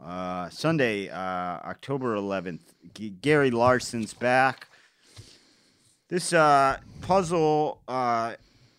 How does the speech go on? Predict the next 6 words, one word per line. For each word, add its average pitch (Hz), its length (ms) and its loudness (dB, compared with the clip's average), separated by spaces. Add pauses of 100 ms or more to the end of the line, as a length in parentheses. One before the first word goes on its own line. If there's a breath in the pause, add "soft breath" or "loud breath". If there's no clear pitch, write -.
(240)
it 123 80 -10
was 120 240 -6
called 135 480 -2
Pi 175 560 2 (160)
R 147 320 0
squared. 120 920 -4